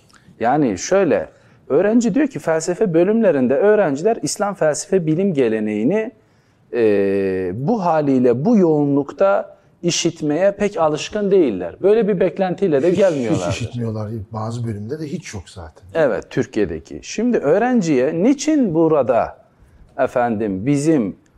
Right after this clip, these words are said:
Speaker 1: bu yoğunlukta bir İslam felsefe bilim tarihi anlattığımıza öğrenci ikna etmek lazım. Kendimi bö-, bununla mesul hissettim ve ilk derste dedim ki, "Arkadaşlar, felsefe bilim tarihinin taşrasında kalmış,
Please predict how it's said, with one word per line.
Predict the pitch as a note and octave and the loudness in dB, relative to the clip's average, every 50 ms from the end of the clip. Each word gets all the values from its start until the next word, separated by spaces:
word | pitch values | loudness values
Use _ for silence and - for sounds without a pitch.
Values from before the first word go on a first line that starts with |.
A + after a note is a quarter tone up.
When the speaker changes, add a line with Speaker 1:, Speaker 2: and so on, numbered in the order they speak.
| _ _ _ _ | _ _ _ _
Speaker 1:
bu | C#3 C#3+ D#3+ G3 A#3 B3 A3 | -8 -4 -2 0 2 2 4
yoğunlukta | F3+ E3+ E3 E3+ E3+ E3 D#3+ D#3+ E3 E3 D#3+ - - F#3 F3+ D#3+ | 4 4 4 2 2 0 0 0 0 -2 -2 0 0 0 2 2
bir | F3+ F3 E3 | 2 0 0
İslam | - D#3 - - - F3 E3+ D#3+ | -2 -4 -6 -2 -2 -2 -2 0
felsefe | - D3 C#3 B2+ - C3 B2+ D3+ D#3+ D3 B2+ | 0 0 0 0 -2 -6 -4 -4 -4 0 0
bilim | C3+ C3+ D3+ D#3 D#3+ D3 | 0 2 2 0 0 -2
tarihi | - C3 B2 B2 A#2+ A#2+ A#2+ B2 C#3+ | -2 0 0 2 2 0 2 0 0
anlattığımıza | - C#3 C3+ B2+ B2+ B2+ A#2+ - - - C#3+ D3 C#3+ C#3+ C#3+ C#3+ C#3+ E3+ F#3 F#3 F#3 | 0 0 0 0 0 -2 -2 -4 -2 2 2 2 2 2 0 0 2 2 2 2 2
öğrenci | D3+ D3+ C#3+ C#3+ C#3+ C#3+ D3+ D#3+ G#3 | 2 2 4 4 4 2 0 0 0
ikna | G3+ F#3 - - G#3+ G#3 F3+ | 0 -2 -2 0 0 0 0
etmek | D3+ - A#2 G#2 F#2+ - - | -2 -4 -8 -10 -12 -8 -6
lazım. | G#2 F2 D#2+ D#2 D2 F2+ F#2 | -6 -6 -6 -8 -12 -18 -18
Kendimi | - - B2 C3 C#3 C#3+ E3+ F#3 | -8 -6 -4 -2 -2 -2 -2 -4
bö-, | F3 D#3 E3+ F#3 D#3 D3 D3+ | -2 0 0 0 -2 -2 -4
bununla | E3 F3+ F#3+ F#3+ F3 F#3 G#3 | -2 -2 -2 -2 0 0 0
mesul | G#3+ G3 F#3 - - G#3+ A3 | 0 0 -2 -2 -2 0 0
hissettim | G3 F3 - - C#3+ B2+ - - - C#4+ G#3+ | 0 0 0 0 -2 -2 -2 -2 -2 0 2
ve | G3 F3+ | 2 2
ilk | G3+ G3 - - | 0 -2 0 0
derste | E3 C#3 - - - C#3 C#3 | 0 0 0 0 -2 0 2
dedim | F3+ G3 D4+ D4+ C#4+ | 2 2 2 0 -2
ki, | - - F3+ D3+ | 0 0 -2 0
"Arkadaşlar, | C#3 D#3 D3 - G3 A#3 C#4 A#3 - - E3+ G2+ D#2+ - _ _ _ _ _ _ _ _ _ - - - - _ _ _ | 0 0 0 0 -2 -2 -2 -4 -2 -2 -2 -2 -2 -6 _ _ _ _ _ _ _ _ _ -20 -20 -20 -20 _ _ _
felsefe | - - A2+ B2+ B2 - D#3 D3+ - G3 G3+ E3 | -6 -2 -2 -2 0 0 -2 0 2 0 2 2
bilim | E3 E3 F#3 G#3 G#3+ | 2 2 2 0 0
tarihinin | G3+ - F3 D#3+ E3 E3+ E3 F3+ A3 B3+ A#3+ | -2 -2 0 0 2 0 0 0 0 -2 -2
taşrasında | - - - A3+ A3 - - - D#3+ E3 D3+ - - D#3+ D#3 D3 E3 | -4 -2 -4 -4 -4 -4 -4 0 0 0 0 0 -2 -2 0 0 0
kalmış, | D#3+ - G#3+ A3+ G#3+ G3 G3 C3+ A2+ - - - - | 0 2 0 0 0 0 -2 -6 -8 -10 -14 -20 -20